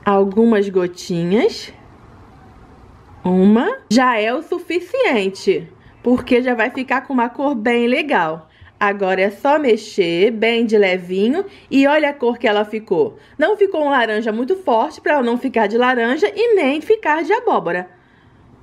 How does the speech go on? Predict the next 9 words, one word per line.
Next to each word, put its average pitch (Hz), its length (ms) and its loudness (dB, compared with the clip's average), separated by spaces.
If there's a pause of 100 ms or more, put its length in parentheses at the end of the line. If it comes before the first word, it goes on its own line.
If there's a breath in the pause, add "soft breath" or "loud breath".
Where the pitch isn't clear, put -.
(160)
Vamos 190 560 2
colocar 175 480 0
aqui 185 520 2
bem 196 280 2
no 180 100 -2
potinho 180 640 -2
toda 269 420 2
a 220 80 4
aguinha. 180 800 -4